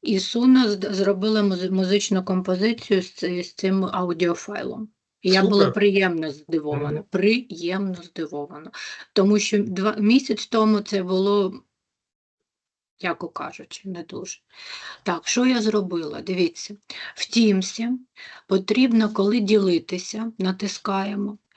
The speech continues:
Speaker 1: включити звук на горі написано: демонструвати вміст, і от коли ми демонструємо вміст, нам потрібно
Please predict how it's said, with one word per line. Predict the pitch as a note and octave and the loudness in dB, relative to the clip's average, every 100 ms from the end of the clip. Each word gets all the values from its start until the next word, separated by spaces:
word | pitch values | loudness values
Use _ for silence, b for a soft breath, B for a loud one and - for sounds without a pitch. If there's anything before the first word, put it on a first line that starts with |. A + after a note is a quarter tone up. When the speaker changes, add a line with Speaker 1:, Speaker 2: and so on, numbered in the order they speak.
| b | b
Speaker 1:
включити | - - G#3 G#3+ - C4 C4 A#3+ | -6 2 2 2 2 2 2 0
звук | G3 G3 G3 F#3 - | 2 0 2 0 -2
на | F3+ | -6
горі | E3 F3+ F3 E3 | -4 -2 -2 -4
написано: | D#3+ - E3+ - E3+ E3 D#3+ | -6 -2 -2 -2 -8 -8 0
демонструвати | G3 G#3 G3+ G#3 G3 G#3 A3+ A#3+ G#3+ | 4 6 4 2 2 4 4 2 2
вміст, | F#3+ G3+ A3+ D#4 F#4 - - | 2 6 6 6 2 -6 -6
і | G3+ | -2
от | F#3+ | -2
коли | - G#3+ A3 | -2 0 2
ми | G#3+ G3 | 0 0
демонструємо | G3+ G3+ G3+ - G3+ G3+ G3 F#3+ | 0 0 0 -2 0 2 2 0
вміст, | G#3+ C#4 - | 2 2 2
нам | F#3+ F#3+ | 0 0
потрібно | F#3 F#3 A3 G#3+ G3 | -4 -4 0 2 0